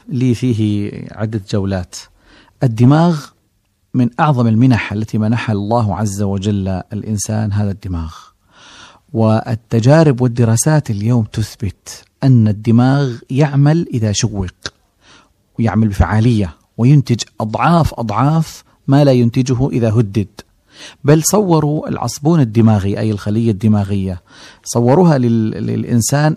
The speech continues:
المهدد الذي مثلًا، آه، فوق رأسه أستاذ أو أبوه أو أمه،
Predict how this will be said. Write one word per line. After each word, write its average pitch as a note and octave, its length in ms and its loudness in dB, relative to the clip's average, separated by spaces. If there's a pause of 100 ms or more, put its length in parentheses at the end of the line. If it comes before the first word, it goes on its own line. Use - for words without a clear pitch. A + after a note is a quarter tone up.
المهدد A#2 680 2 (220)
الذي A2+ 260 0
مثلًا، G#2 440 0 (460)
آه، G2+ 960 -6
فوق B2 300 -4
رأسه G#2+ 480 -6
أستاذ A#2 460 -4 (100)
أو A#2+ 200 -4
أبوه A#2 400 -4
أو A2 160 -6
أمه، B2 400 0